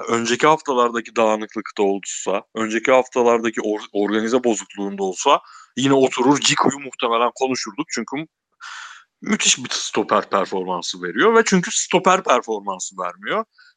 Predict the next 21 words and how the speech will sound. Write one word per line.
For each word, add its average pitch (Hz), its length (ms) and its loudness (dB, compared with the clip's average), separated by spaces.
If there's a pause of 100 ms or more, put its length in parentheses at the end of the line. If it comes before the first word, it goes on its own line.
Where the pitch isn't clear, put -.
Nasıl 165 320 2
Galatasaray'ın 139 640 0
geçen 131 260 0
seneki 110 360 -6
şampiyonluğunda, 113 760 0
yürüyüşünde 113 520 -4
bizim 113 200 -4
hep 110 100 0 (400)
en 156 100 6
önemli 113 380 0
parçalardan, 101 720 -2
en 123 120 0
önemli 123 280 -2
rollerden 117 720 0
biri 107 120 -4
olarak 98 400 -6
konuştuğumuz, 98 540 -12 (600)
e, 113 60 -2 (1400)
Abdülkerim 120 1120 2
Bardakçı 123 680 0 (300)
rolü 120 360 0